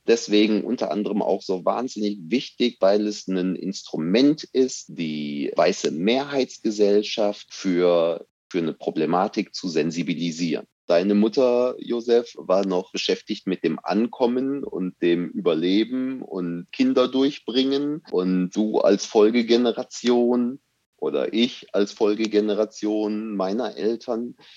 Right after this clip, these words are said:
war halt natürlich ausgestattet mit den Möglichkeiten, äh, einer guten, äh, Ausbildung, Einstieg in, in, in ein Berufsleben,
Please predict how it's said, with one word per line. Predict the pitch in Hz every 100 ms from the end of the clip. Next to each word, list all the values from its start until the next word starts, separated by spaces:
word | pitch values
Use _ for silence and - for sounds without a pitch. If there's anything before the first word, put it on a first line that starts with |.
| -
war | 104 101
halt | 110 127
natürlich | 110 113 104 101
ausgestattet | 104 113 - 104 - 95 - 101 -
mit | 90 87 -
den | 80 78
Möglichkeiten, | 98 123 104 104 - 92 92 - 98 98 101 101
äh, | - 87 85 87 87 -
einer | - 80 82
guten, | 80 82 - 82 80 82 80 -
äh, | 78 73
Ausbildung, | 104 123 - 107 110 107 101 101 101 104 98
Einstieg | - 92 98 - 95 90
in, | - 80 82 82 80
in, | - 80 78
in | - - 78
ein | 76 78 80 -
Berufsleben, | - 104 113 - 98 98 101 101 101 101 104